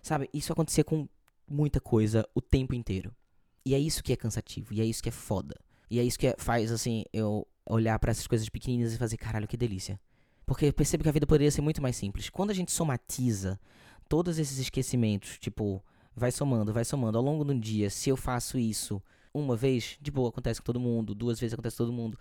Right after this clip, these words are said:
Mas se você faz isso o tempo inteiro, o tempo inteiro, é tipo, tô indo da,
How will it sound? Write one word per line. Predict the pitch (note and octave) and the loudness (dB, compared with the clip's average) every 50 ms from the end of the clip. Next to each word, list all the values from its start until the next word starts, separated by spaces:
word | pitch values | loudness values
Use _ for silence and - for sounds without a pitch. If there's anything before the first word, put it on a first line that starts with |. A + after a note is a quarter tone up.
| - - - - - - | -14 -20 -20 -20 -12 -4
Mas | - B2+ C3 C3+ | 0 2 2 2
se | - - D3 | 0 0 0
você | D#3 D3+ - D3+ | 0 0 0 0
faz | - C#3+ C#3 | 0 0 0
isso | C3+ - - | 0 0 -2
o | - | 0
tempo | - - D#3+ F3 F3 - | 2 4 4 4 4 2
inteiro, | C#3 C3 - - A2 G2+ F#2+ - - _ - | 2 2 4 4 4 4 2 0 -2 _ 0
o | D3 | 2
tempo | - - E3 E3 D#3 D#3 | 4 4 2 2 2 0
inteiro, | C#3 - A2+ G2+ F#2 F#2 G#2 A#2 - | 0 0 0 0 0 -2 -6 -8 -8
é | - | -6
tipo, | - - - - G#2+ G2 F#2 - - - - - - _ - | -4 -2 0 0 0 0 -2 -8 -16 -20 -20 -20 -6 _ 4
tô | D3+ C#3+ C#3 D3+ D#3 - - _ - - | 6 6 6 6 4 2 0 _ -4 -2
indo | C#3+ C#3+ C#3+ C#3 C3+ D3 D3+ D3 | 0 0 0 0 0 0 0 0
da, | - B2+ C3+ C3+ | 0 0 0 0